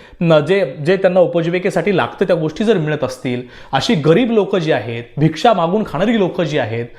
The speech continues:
यांच्यावरती असा अन्याय अत्याचार करण्याची गरज काय आहे? त्यांना एका हॉस्पिटलमध्ये नेऊन कॉटला बांधून ठेवण्याची गरज का पडते? आणि याच्यामध्ये त्यांना पाणीही न द्यावं, एवढी,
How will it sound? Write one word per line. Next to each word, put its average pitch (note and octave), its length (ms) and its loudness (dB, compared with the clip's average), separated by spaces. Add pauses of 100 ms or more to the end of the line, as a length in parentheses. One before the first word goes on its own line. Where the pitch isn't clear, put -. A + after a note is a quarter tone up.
(200)
यांच्यावरती A3 460 2
असा A#3 240 0
अन्याय E3+ 300 -2
अत्याचार A#3 400 -2
करण्याची A#3 400 -2
गरज A3+ 300 2
काय D4 160 -2
आहे? D3+ 200 -4 (280)
त्यांना A3+ 280 0
एका A3 520 0
हॉस्पिटलमध्ये A#3 600 0
नेऊन F#3+ 320 0
कॉटला F#3 380 -2
बांधून F#3 360 0
ठेवण्याची B3 360 0
गरज C4 240 2
का C#4+ 120 0
पडते? B3 480 -2 (220)
आणि A3+ 200 4
याच्यामध्ये A#3+ 480 2
त्यांना C4 200 0
पाणीही C4+ 540 2
न E4+ 100 0
द्यावं, C#4+ 340 0 (260)
एवढी, B3+ 300 4